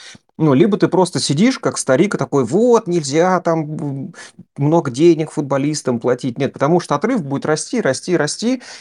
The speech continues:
и консервативные лиги, как, например, Германия, в итоге просто окажутся сильно ниже и во всяких рейтингах, э, и по уровню игры, да и по уровню зрелищности, потому что б-, болельщики на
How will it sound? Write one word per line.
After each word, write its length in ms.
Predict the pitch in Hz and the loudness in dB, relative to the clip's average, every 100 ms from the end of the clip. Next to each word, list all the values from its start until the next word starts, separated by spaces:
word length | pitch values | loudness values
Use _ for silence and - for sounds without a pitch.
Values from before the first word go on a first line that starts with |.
| - | 0
и 320 | 139 170 170 - - | 4 6 6 2 0
консервативные 840 | 135 - 135 143 - 160 127 123 | -2 0 2 2 2 0 2 2
лиги, 380 | 143 202 156 123 | 4 4 2 0
как, 220 | 117 - | -4 -12
например, 360 | 107 123 127 117 | -4 0 0 0
Германия, 500 | 117 123 170 147 - - - - | 0 0 2 0 -4 -10 -8 -2
в 180 | 117 | 2
итоге 220 | 123 202 156 | 4 2 2
просто 340 | 170 196 135 | 0 2 0
окажутся 580 | 131 170 143 117 - 120 | 2 0 0 -4 -2 -2
сильно 320 | - 160 135 | 2 2 4
ниже 400 | 123 147 113 110 | 2 2 2 0
и 80 | 107 | 0
во 120 | 113 | -2
всяких 380 | - 117 117 131 | -2 -2 -2 0
рейтингах, 640 | 202 240 202 170 160 135 123 | 2 2 2 4 4 2 -2
э, 440 | 117 110 101 104 - - 127 | -2 0 -2 -6 -12 -8 -4
и 60 | |
по 100 | 113 | 2
уровню 500 | 123 196 185 135 135 | 4 6 4 2 0
игры, 220 | 131 131 131 | 0 2 2
да 80 | 131 | 2
и 60 | |
по 120 | 143 120 | 2 2
уровню 400 | 127 127 117 117 | 2 0 0 0
зрелищности, 720 | 113 101 92 - 101 - 104 | 0 -2 -6 -8 -8 -8 -8
потому 300 | - 123 120 | -4 -2 -2
что 200 | - 117 | -2 -2
б-, 140 | 110 | 0
болельщики 680 | 123 123 165 220 - 117 120 107 | 0 2 4 2 -4 -2 -2 0
на 380 | 123 123 113 | 0 2 0